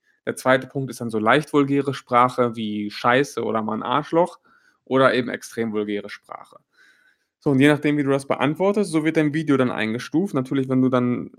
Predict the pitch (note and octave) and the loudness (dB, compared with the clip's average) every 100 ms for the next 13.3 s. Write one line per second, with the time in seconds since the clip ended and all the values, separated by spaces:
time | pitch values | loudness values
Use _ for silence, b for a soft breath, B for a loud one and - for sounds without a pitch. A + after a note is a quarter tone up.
0 | - - C#3 C3 - A2+ A#2+ A#2 - - | -16 -8 -4 -2 0 0 0 -2 -6 -2
1 | A2+ B2 A#2 G#2 A2+ C#3 E3 A#2 A#2 C3 | 2 4 4 2 2 2 2 -2 -4 -4
2 | B2 A#2 G#2+ G#2+ C3 C3 A#2+ A2 - D#3 | -4 -8 -4 0 0 -2 -6 -8 -8 -10
3 | F3 E3 D#3+ A#2+ A#2+ A#2 B2 A#2+ B2 B2 | -6 -6 -4 -6 -6 -6 -6 -4 -6 -8
4 | G#2 C3 A#2+ A2 G#2+ G#2 - - - F#2 | -8 -6 -4 -4 -4 -10 -14 -12 -10 -12
5 | - - A2 b b b b b b _ | -12 -10 -10 b b b b b b _
6 | C#3 B2+ A2 C#3 E3 F3+ - F3 F#3 G#3 | 4 4 2 2 2 2 0 0 0 0
7 | C4+ C4 _ C3+ C3+ C3 B2+ C#3+ C3 D3+ | 0 -4 _ -4 -4 -2 -2 2 2 0
8 | - F3+ F#3 F3 F#3 F#3+ E3 - - C#3 | 0 0 2 0 -4 -4 -6 -8 -6 -4
9 | B2+ F#3+ C3 A#2 B2+ C3 - B2 A#2 G#2+ | -2 0 -2 -2 -2 -2 -2 -6 -4 -8
10 | D3 D#3+ C#3 C#3+ B2+ C3 B2+ B2 B2 B2+ | -6 -4 -4 -4 -6 -6 -6 -8 -6 -6
11 | A#2 C#3+ C#3+ G#2+ A2 A2 A2 G#2+ B2+ D#3 | -2 0 2 0 -2 -2 -2 -4 -4 -6
12 | C#3+ - C3 B2+ B2 A#2 A#2+ A#2+ - - | -8 -2 0 0 -2 -4 -6 -10 -16 -18
13 | - - | -20 -20